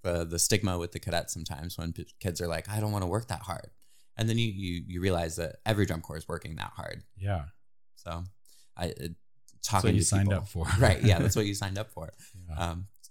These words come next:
Speaker 1: communicating with those people, I think, is, again, the most valuable.
Speaker 2: So color guard's not just about spinning, and it's not just about catching and dancing. What are some of the, the life skills that,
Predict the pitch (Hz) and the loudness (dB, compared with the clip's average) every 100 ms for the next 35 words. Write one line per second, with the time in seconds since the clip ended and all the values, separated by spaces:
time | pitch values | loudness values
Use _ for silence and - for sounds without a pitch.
0 | - - - - 117 107 95 87 82 82 | -20 -20 -2 6 8 6 2 -2 -4 -8
1 | - - 80 80 - - - - - - | -10 -12 -8 -8 -10 -16 -14 -14 -16 -18
2 | - 82 71 92 - 85 80 - - - | -14 -12 -10 -12 -12 -12 -10 -10 -14 -14
3 | - 104 - - - - - - - - | -14 -14 -18 -20 -20 -20 -20 -20 -20 -20
4 | - - - - - 127 123 - - - | -20 -20 -20 -4 4 6 4 0 -12 -20
5 | - - - - - - 156 156 127 95 | -20 -20 -20 -20 -20 -2 2 6 6 4
6 | 101 92 87 104 113 104 110 - 98 90 | 2 2 2 0 4 4 4 2 0 0
7 | 90 90 87 85 - 87 85 - 87 - | -2 -4 -4 -4 -4 -4 -4 -4 -6 -4
8 | 90 90 - 85 - 85 78 80 80 80 | -4 -4 -4 -4 -4 -4 -4 -4 -4 -6
9 | - 78 78 76 76 - 82 76 76 76 | -8 -8 -4 -4 -4 -6 -6 -6 -6 -8
10 | - 127 214 208 180 139 110 101 107 98 | -2 -2 0 -2 2 4 4 2 -4 -4
11 | 82 87 95 - - 92 82 78 76 80 | 0 0 0 -2 -4 -2 -4 -6 -6 -8